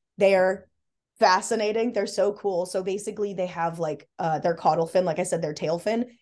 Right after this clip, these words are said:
is, uh, the upper lobe of it makes up about fifty percent of their entire body length. So it's crazy long.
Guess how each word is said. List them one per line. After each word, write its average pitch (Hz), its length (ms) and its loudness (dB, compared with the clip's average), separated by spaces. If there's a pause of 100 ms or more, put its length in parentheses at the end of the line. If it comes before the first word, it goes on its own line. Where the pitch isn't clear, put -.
(160)
is, 175 460 -2 (420)
uh, 160 340 2
the 202 220 -8
upper 196 300 4
lobe 240 280 4
of 262 120 4
it 269 280 2
makes 196 280 -6
up 208 140 2
about 208 380 0
fifty 190 320 -4
percent 185 600 -2 (100)
of 170 160 -2
their 160 180 2
entire 156 420 -2
body 156 260 0
length. 262 380 -2 (380)
So 208 240 6
it's 214 300 0 (120)
crazy 269 640 0
long. 185 480 -4